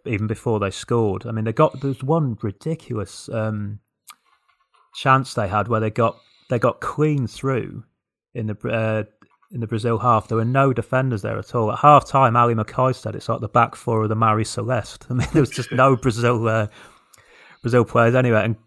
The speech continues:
Guivarc'h, oh, just had a shocking first half. He, he could and sh-, maybe should have scored two goals, um, but his confidence was just dripping out of him with it, with each chance he missed. Um,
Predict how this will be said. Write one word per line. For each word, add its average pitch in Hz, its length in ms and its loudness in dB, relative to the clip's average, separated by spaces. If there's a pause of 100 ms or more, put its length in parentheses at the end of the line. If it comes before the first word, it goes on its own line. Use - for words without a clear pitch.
(280)
Guivarc'h, 117 840 6
oh, 110 200 -6
just - 180 -12
had 123 120 -2
a 101 40 -6
shocking 131 520 -2
first 101 360 -4
half. 107 520 0
He, 110 240 -6 (480)
he - 200 -6
could 143 440 4 (420)
and 113 180 -6
sh-, - 260 -12
maybe 117 240 0
should 127 320 0
have 104 120 -2
scored 104 420 0 (260)
two 107 300 -4
goals, 104 500 -4 (720)
um, 104 640 -2 (160)
but 113 180 2
his 110 120 -4
confidence 123 640 0
was 107 120 -6
just - 160 -8
dripping 120 420 -2
out 113 200 0
of 101 100 -8
him 98 100 -6
with 104 120 -4
it, - 100 -4
with 110 160 -4
each 110 240 -4
chance 107 340 -6
he 107 100 -8
missed. 107 460 -8
Um, 107 440 -12